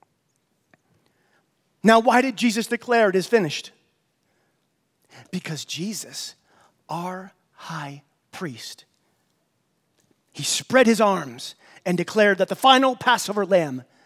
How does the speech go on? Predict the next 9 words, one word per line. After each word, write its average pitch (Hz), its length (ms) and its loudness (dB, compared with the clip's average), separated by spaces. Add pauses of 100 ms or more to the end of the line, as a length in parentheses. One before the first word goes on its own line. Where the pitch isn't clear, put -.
(160)
had 143 160 -10
been 135 180 -10
slain. 117 320 -14 (760)
And 214 220 0
Jesus, 190 680 2 (360)
our 240 420 4
true 262 520 2
and 190 160 4
final, 196 680 0